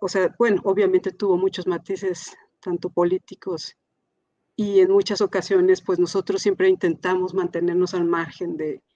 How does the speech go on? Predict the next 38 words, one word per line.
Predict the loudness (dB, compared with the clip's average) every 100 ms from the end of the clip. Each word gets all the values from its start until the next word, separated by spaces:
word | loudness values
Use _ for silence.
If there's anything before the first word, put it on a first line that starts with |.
| _ _ _ _
de, | -2 -2 -6 -2
de, | -2 4
de | 2
esta | 2 -4
situación, | -4 -2 0 0 2
pero | 0
desafortunadamente | 0 -2 -8 -2 0 2 4 2 2 0 -2 -8
nos | -6 -4
alcanzó, | -4 -4 -4 -2 -4
nos | -4 -6
alcanzó | -6 -6 0
muy | 2
rápido. | 2 0 0 0 -2 -8 _ _ _ _ _
Eh, | 0 2 2 -2 -4 -10 _
hubo | 2 4 6
varios | 4 2
desplegados | -2 -2 0 2 2 2
de | 0
parte | -4 -4 -2
de | -2
Morena, | -2 0 2 2 0 -6 -16 _ _ -2
eh, | 0 0 -4 -10 _ _
defendiendo | -2 0 2 2 2 2 2 2 0
a, |
a, | -8 -6 -8 -10 -12 -8
a | -8
esta, | -8 -8 -8 -10 -16
a |
esta | -16 -8 -6
mujer | -4 0 2
y, | 2 0 -2
y | -2 -6
a, | -6
y | -4 -4
a | -4
su | -10
grupo | -2 -2 0 -4
de, | -6 -10 -16